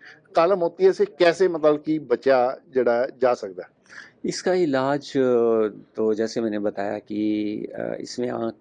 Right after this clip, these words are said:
Speaker 2: में, आँख का जो प्रेशर है, वो अक्सर बढ़ जाता है, तो उसका जो प्रेशर है, उसको हम कम करेंगे इलाज करने के लिए।
Speaker 1: ठीक।
Speaker 2: और उस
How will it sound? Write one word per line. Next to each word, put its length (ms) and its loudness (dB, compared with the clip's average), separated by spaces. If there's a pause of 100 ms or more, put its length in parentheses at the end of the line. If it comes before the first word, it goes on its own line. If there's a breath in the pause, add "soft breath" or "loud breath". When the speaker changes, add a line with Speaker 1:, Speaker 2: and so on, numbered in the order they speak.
(100)
Speaker 2:
में, 280 -6
आँख 200 -8
का 80 0
जो 80 -10
प्रेशर 360 -4
है, 60 -8
वो 120 -10
अक्सर 240 -12
बढ़ 200 -10
जाता 300 -10
है, 80 -10 (480 soft breath)
तो 260 -2 (200)
उसका 220 -4
जो 120 -8
प्रेशर 320 -6
है, 80 -8
उसको 200 -14
हम 240 -16
कम 60 -8
करेंगे 460 -18
इलाज 380 -16
करने 280 -18
के 140 -14
लिए। 140 -20 (380 loud breath)
Speaker 1:
ठीक। 300 -18
Speaker 2:
और 220 -2
उस 160 -10